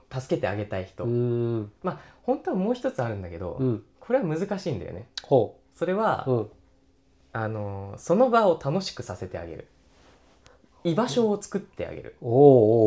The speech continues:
Speaker 2: うおう、難しいです。
Speaker 1: で、
Speaker 2: はい。
Speaker 1: これは、あの、本当に難しいし、
Speaker 2: うん。
Speaker 1: できる人全然いないと思うけど、
Speaker 2: うん。
Speaker 1: あの、どうでもよくなるぐらい楽しくさせちゃえば、まだ概念的なもんだから、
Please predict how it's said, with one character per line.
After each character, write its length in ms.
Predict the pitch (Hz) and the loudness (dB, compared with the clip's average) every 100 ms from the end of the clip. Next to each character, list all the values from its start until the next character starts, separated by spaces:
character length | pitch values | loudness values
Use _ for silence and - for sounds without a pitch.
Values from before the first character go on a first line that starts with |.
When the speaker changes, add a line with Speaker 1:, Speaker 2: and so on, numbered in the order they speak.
| 101 98 | 4 -2
Speaker 2:
う 80 | 110 | -4
お 20 | |
う、 40 | 101 | -2
難 180 | 104 | -2
し 60 | 98 | 0
い 60 | 98 | -2
で 80 | |
す。 220 | 90 95 - - - | -4 -10 -14 -10 -4
Speaker 1:
で、 80 | |
Speaker 2:
は 80 | 147 | -2
い。 20 | |
Speaker 1:
こ 80 | 226 | 2
れ 60 | 254 | 4
は、 320 | 262 180 107 | 4 2 -2
あ 100 | 131 147 | -2 -2
の、 180 | 135 | -2
本 160 | 131 220 | -2 -2
当 80 | 214 | -2
に 120 | 151 | -2
難 160 | 160 175 | -2 -2
し 100 | 165 | -2
い 40 | |
し、 280 | 147 101 92 | -2 -4 -2
Speaker 2:
う 220 | 123 117 | -2 -2
ん。 40 | |
Speaker 1:
で 80 | 117 | -2
き 40 | 160 | -2
る 60 | |
人 140 | 127 98 | -4 -6
全 200 | 113 139 | -4 -2
然 100 | 139 | -2
い 60 | 139 | -4
な 80 | |
い 60 | 127 | -4
と 60 | 98 | -2
思 120 | 120 | -4
う 40 | |
け 60 | 107 | -4
ど、 240 | 92 87 - _ _ _ _ _ - | -6 -8 -12 _ _ _ _ _ -10
Speaker 2:
う 20 | |
ん。 40 | |
Speaker 1:
あ 100 | 107 | -6
の、 640 | 104 98 95 92 90 107 - | -6 -6 -8 -10 -10 -14 -16
ど 220 | 123 170 262 | -4 2 2
う 80 | |
で 100 | 311 | 2
も 140 | 277 254 | 0 0
よ 80 | 254 | 2
く 120 | - | 4
な 120 | - | 6
る 80 | 147 | 6
ぐ 40 | - | 6
ら 140 | 131 | 2
い 20 | |
楽 180 | - 151 | 2 0
し 80 | 185 | 0
く 80 | 185 | -2
さ 100 | 127 | -2
せ 60 | 113 | -2
ち 100 | 117 | -2
ゃ 40 | |
え 100 | 110 | -2
ば、 340 | 101 92 92 - - 139 | -4 -8 -8 -14 -18 -10
ま 200 | 170 226 | -2 0
だ 80 | 143 | 2
概 200 | 151 202 | 2 2
念 160 | 202 | 0
的 140 | 202 190 | -2 -2
な 60 | |
も 100 | 175 170 | 0 -2
ん 40 | |
だ 100 | - | -4
か 80 | 87 | -6
ら、 280 | 92 - | -6 -8